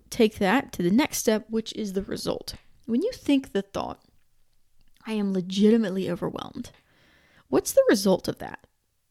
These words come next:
I'll tell you. I'll give you a hint. <laughs> You stay overwhelmed. You continue to be overwhelmed because you notice that if we go back to the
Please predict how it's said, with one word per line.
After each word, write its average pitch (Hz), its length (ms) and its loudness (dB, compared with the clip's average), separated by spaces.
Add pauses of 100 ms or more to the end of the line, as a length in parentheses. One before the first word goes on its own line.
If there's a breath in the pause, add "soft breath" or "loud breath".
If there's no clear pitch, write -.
(560)
I'll 214 100 -10
tell - 220 -14
you. - 60 -20 (220)
I'll 214 60 2
give 208 140 4
you 190 80 0
a - 1120 -12 (180)
hint. 269 580 -4
<laughs> - 140 -12 (1400 loud breath)
You 254 140 8
stay 254 920 4 (580)
overwhelmed. 180 760 4 (1000)
You 220 120 6
continue 262 380 6
to 349 80 6
be 302 140 6
overwhelmed 247 500 0
because 247 400 2 (260 soft breath)
you 233 120 4
notice 403 320 6
that 220 160 2
if - 100 -2
we 208 80 2
go 269 180 -2
back - 220 -4
to - 100 -8
the 190 120 -2